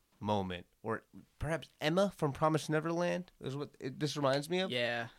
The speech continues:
Speaker 1: When she speaks up from the back of the Joder Bicycle. And, you know, it's loud. There's a whole bunch of boom, boom, boom, boom, boom, boom,
Speaker 2: Yep.
Speaker 1: boom, boom, boom, boom, boom, boom, Franny Pac's the greatest. She says, "I'll protect <laughs> everyone until the very end,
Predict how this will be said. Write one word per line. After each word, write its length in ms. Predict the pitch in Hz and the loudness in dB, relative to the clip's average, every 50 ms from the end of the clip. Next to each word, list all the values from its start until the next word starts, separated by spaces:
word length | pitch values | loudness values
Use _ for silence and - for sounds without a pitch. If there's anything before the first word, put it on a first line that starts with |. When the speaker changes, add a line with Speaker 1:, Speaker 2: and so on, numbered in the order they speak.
| - _ _ | -20 _ _
Speaker 1:
When 260 | 147 160 170 170 - - - | 0 0 0 0 -2 -8 -8
she 200 | - - 185 180 | -6 -4 -2 0
speaks 460 | - - - - 277 262 - - - | 0 0 0 -2 -4 -4 -4 0 2
up 200 | 208 190 160 - | 2 2 2 0
from 120 | - 156 151 | -2 -2 -2
the 60 | 135 | 0
back 320 | 117 160 175 180 175 - | 0 0 0 0 0 -4
of 80 | 156 123 | -6 -8
the 80 | 123 | -6
Joder 420 | - - - 143 170 180 156 131 98 | -2 0 2 2 2 2 0 -2 -2
Bicycle. 500 | 98 90 85 85 85 - - - - _ _ _ _ _ _ _ _ _ _ _ _ _ _ _ _ _ _ _ _ _ _ _ _ _ _ _ _ _ _ _ _ _ _ _ _ | -2 -4 -4 -6 -8 -12 -16 -18 -18 _ _ _ _ _ _ _ _ _ _ _ _ _ _ _ _ _ _ _ _ _ _ _ _ _ _ _ _ _ _ _ _ _ _ _ _
And, 180 | 123 123 127 135 | 0 2 2 2
you 80 | 151 | 2
know, 140 | 160 147 120 | 2 2 2
it's 160 | 113 - - | 0 0 -2
loud. 380 | 110 131 151 147 117 92 92 90 | 0 0 2 2 2 0 -2 -4
There's 120 | 92 95 104 | -4 -2 -2
a 40 | |
whole 160 | 101 113 123 110 | -2 -2 -2 -2
bunch 160 | - 95 - | -2 -4 -6
of 100 | 80 - | -10 -14
boom, 240 | - 92 92 90 82 | -14 -12 -12 -12 -12
boom, 120 | 82 82 78 82 | -14 -16 -16 -16
boom, 120 | 87 82 80 - | -16 -18 -16 -18
boom, 400 | 85 82 82 80 82 82 82 - - | -18 -20 -20 -20 -18 -18 -18 -16 -16
boom, 100 | 85 82 | -16 -12
boom, 100 | - 113 113 | -8 -6 -4
Speaker 2:
Yep. 260 | 120 139 165 160 - | -4 -4 -4 -6 -10
Speaker 1:
boom, 100 | - - - | -16 -14 -14
boom, 100 | - - - | -16 -12 -12
boom, 120 | 87 87 - | -12 -12 -12
boom, 260 | 95 90 90 87 85 | -12 -14 -14 -14 -14
boom, 180 | 85 85 87 82 73 78 | -14 -16 -16 -16 -16 -14
boom, 220 | 87 90 90 85 80 - | -14 -12 -12 -14 -14 -14
Franny 220 | 87 87 85 82 | -14 -14 -14 -14
Pac's 240 | - - - - - | -14 -14 -14 -16 -16
the 60 | - | -16
greatest. 480 | - - 90 92 95 98 107 113 - - _ _ _ _ _ _ - - - - - - | -14 -12 -10 -10 -10 -12 -14 -16 -20 -20 _ _ _ _ _ _ -20 -20 -20 -20 -14 -10
She 160 | - - 143 | -6 -6 -4
says, 200 | - 175 160 - - 139 | -4 -4 0 2 4 4
"I'll 80 | - | 6
protect 600 | - 349 226 427 - - - 208 202 180 - - - | 6 8 8 6 6 6 6 6 4 4 2 -4 -8
<laughs> 40 | _ | _
everyone 640 | - 160 175 185 226 226 220 233 240 240 240 285 285 277 | 0 0 2 0 -2 -4 0 0 0 0 -2 -6 -10 -10
until 260 | - 156 - - 185 180 | -10 -8 -4 -2 -2 -2
the 100 | 160 151 | -2 2
very 380 | - - 233 240 233 226 220 240 | 6 6 8 8 6 4 2 2
end, 400 | 233 226 208 151 107 95 - | 2 2 2 0 -4 -8 -12